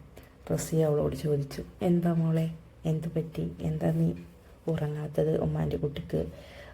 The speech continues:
വയ്യായ്ക എന്തെങ്കിലും ഉണ്ടോ?" എന്ന് ചോദിച്ചു. അത് കേട്ടതും ആമി പറഞ്ഞു, "അല്ല ഉമ്മ, എന്താ എന്നറിയില്ല, ഒരു സുഖമില്ല, അതുകൊണ്ടാണ്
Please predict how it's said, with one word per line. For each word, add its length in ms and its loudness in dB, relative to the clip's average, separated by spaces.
വയ്യായ്ക 500 2
എന്തെങ്കിലും 680 2
ഉണ്ടോ?" 280 0
എന്ന് 240 2
ചോദിച്ചു. 540 -2
അത് 180 2
കേട്ടതും 420 0
ആമി 260 0
പറഞ്ഞു, 380 -2
"അല്ല 240 0
ഉമ്മ, 220 2
എന്താ 320 2
എന്നറിയില്ല, 600 0
ഒരു 140 -2
സുഖമില്ല, 600 0
അതുകൊണ്ടാണ് 600 2